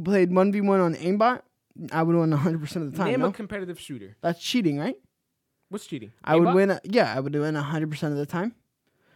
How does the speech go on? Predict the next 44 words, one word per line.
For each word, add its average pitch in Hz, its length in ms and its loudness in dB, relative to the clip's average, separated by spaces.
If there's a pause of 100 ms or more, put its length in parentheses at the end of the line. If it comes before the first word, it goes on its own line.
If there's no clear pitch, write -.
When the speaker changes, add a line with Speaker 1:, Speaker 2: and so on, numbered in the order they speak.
(200)
Speaker 1:
But 175 280 4
if 165 160 -4
I 185 140 4
do, 202 340 -2
s-, 220 140 -4
if, - 220 -4
or 175 180 -2
if 143 120 -8
you 190 160 -4
do 208 160 -4
something 190 300 -4
different, 214 260 0
you 156 80 0
use 165 160 0
a 151 60 -2
mouse 160 220 -4
and 151 100 -6
keyboard 208 500 -2 (220)
and 160 200 -4
you 156 140 -4
win 151 140 -2
half 143 320 -6
the 202 80 -6
time. 247 300 -4 (180)
Speaker 2:
So - 120 -8
what, 254 280 -6 (100)
the 240 220 -10
advantage 254 440 -6
is 196 120 -12
not 214 240 -6
in 185 160 -8
the 170 80 -8
fact 185 320 -10
that 147 240 -12 (160)
you 170 100 -14
can 156 220 -10
win 165 200 -6
quick 185 360 -6
or 139 80 -8
anything 123 360 -14
like 123 220 -16
that. 139 300 -12
It's - 160 -18
just - 240 -14